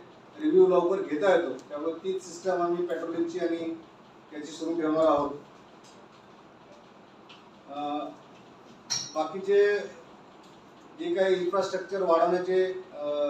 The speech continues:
क्राईम प्रिव्हेन्शनसाठी महत्त्वाचे आहे, त्याच्यामध्ये सीसीटीव्ही यंत्रणा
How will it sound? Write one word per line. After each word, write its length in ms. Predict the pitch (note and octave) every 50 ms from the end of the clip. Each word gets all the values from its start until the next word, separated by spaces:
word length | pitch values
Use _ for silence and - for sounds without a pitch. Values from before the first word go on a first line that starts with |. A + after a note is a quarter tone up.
| C#3+ C#3 C#3 C#3 - - - - - - - - - - - - - - - - - - - - - - - - - - - - -
क्राईम 280 | C#3+ D3 E3 F#3 F#3
प्रिव्हेन्शनसाठी 800 | F#3 - - E3 D#3+ F3 F3+ F3+ F#3 G3 F#3 F3 F#3 F3+ F3+ F#3
महत्त्वाचे 420 | F3+ E3 D3 D3+ D3+ E3+ E3+ E3+ E3
आहे, 240 | D#3+ D#3+ D#3+ D#3+
त्याच्यामध्ये 320 | E3 E3+ E3+ E3+ E3+ E3+ E3+
सीसीटीव्ही 640 | - - E3+ E3+ - G3+ G3 G3 G3+ G3+ G3 F#3+
यंत्रणा 640 | F#3 F3+ F3 F3+ F#3 F3+ F#3 F#3 F#3 F#3 F3+ -